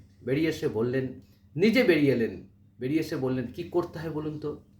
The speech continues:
বলল, "আপনাকে রিজাইন দিতে হবে।" উনি বললেন, "দাঁড়াও, আমি আসছি।" বলে ঘরের ভিতরে গেলেন, একটা পদত্যাগপত্র লিখলো, লিখে দিল।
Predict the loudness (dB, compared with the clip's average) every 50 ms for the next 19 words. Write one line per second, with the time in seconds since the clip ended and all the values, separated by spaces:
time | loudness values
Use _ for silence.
0 | -20 -20 -20 -20 -20 -20 -20 -20 -20 _ _ _ -20 -20 -20 -20 -20 -20 -20 -8
1 | -2 0 2 4 6 6 6 4 4 2 0 -2 0 0 0 0 0 0 2 2
2 | 2 2 2 0 -2 -4 -4 -6 -10 -12 -12 -12 -12 -14 -16 -18 -20 _ -20 -12
3 | -8 -6 -4 -4 -2 -2 0 0 0 0 0 0 -2 -4 -6 -8 -8 -6 -8 -8
4 | -8 -10 -14 -20 -20 -20 -20 -20 -20 -20 -20 -20 -14 -8 -4 -4 -2 -2 -4 -6
5 | -6 -2 0 0 0 0 -2 -4 -6 -6 -4 -4 -4 -6 -6 -8 -10 -12 -20 -20
6 | -20 -20 -14 -10 -8 -6 -6 -6 -6 -6 -6 -6 -8 -10 -10 -10 -10 -10 -10 -10
7 | -12 -12 -12 -10 -8 -8 -8 -6 -8 -8 -8 -10 -12 -12 -14 -18 -18